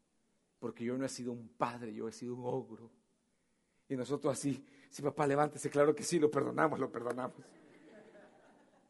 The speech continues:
Yo decía en mi corazón, "Hay un Dios que cambia el corazón del hombre".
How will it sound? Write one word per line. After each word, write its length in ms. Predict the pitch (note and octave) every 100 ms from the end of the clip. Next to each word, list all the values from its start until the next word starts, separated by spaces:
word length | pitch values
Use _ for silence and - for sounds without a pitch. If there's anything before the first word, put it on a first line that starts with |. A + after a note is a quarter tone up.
| _ -
Yo 100 | B2+
decía 220 | A#2+ C#3
en 60 | C3
mi 80 |
corazón, 440 | A#2+ B2 A#2 C3+ B2
"Hay 160 | C3 C#3+
un 160 | C#3
Dios 560 | C3 C3 A2+ - - -
que 100 | C#3
cambia 380 | - A2+ G#2 G#2+
el 60 |
corazón 480 | A2 A2 A2 - A2
del 160 | G#2 G#2+
hombre". 240 | G2 F#2+